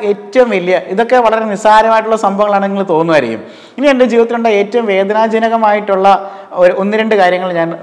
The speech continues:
പറയാനായിട്ട് പോവാണ്. അതിൽ ഒരു, എൻ്റെ ഒരു കൂട്ടുകാരനുണ്ടായ ആകസ്മികമായിട്ടുള്ളൊരു മരണം ശരിക്കും എൻ്റെ ജീവിതത്തിൽ ഭയങ്കരമായിട്ട് എന്നെ തളർത്തി, അതുപോലെ തന്നെ എന്നെ ബലപ്പെടുത്തുകയും ചെയ്തൊരു സംഭവമാണ്. കാരണം പത്താം ക്ലാസ് വരെ ഞങ്ങൾ ഈ ഒരു എട്ട് പേരുടെ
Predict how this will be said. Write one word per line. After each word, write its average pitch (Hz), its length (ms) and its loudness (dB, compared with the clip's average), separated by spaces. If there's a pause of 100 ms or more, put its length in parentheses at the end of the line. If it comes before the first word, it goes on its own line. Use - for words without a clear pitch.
പറയാനായിട്ട് 156 400 0
പോവാണ്. 107 220 -6 (460)
അതിൽ 262 220 2 (500)
ഒരു, 226 140 4 (160)
എൻ്റെ 202 160 -4
ഒരു 226 120 2
കൂട്ടുകാരനുണ്ടായ 202 540 0 (120)
ആകസ്മികമായിട്ടുള്ളൊരു 196 1000 -6
മരണം 139 400 -2
ശരിക്കും 165 300 -6
എൻ്റെ 170 220 -2
ജീവിതത്തിൽ 156 360 -4 (100)
ഭയങ്കരമായിട്ട് 147 540 -6
എന്നെ 147 100 -4 (140)
തളർത്തി, 135 380 -6 (360)
അതുപോലെ 143 240 -4
തന്നെ 143 140 -6
എന്നെ 139 160 -10
ബലപ്പെടുത്തുകയും 143 520 -6
ചെയ്തൊരു 127 280 -4
സംഭവമാണ്. 107 360 -10 (840)
കാരണം 165 180 -4 (400)
പത്താം 196 360 2
ക്ലാസ് 214 300 2
വരെ 190 200 2
ഞങ്ങൾ 185 220 -6
ഈ - 20 0 (100)
ഒരു 185 160 0
എട്ട് 165 240 -4
പേരുടെ 165 220 2